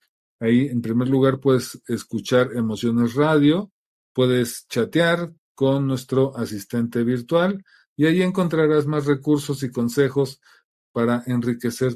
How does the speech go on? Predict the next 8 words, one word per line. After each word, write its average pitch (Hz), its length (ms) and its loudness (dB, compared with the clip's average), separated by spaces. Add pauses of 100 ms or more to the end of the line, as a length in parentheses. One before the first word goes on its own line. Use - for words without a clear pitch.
(120)
tu 117 160 -4
viaje 127 460 0
hacia 117 260 -2
el 101 80 -6
bienestar 107 500 -4
emocional 113 680 -2
y 127 40 -2
personal. 101 560 -6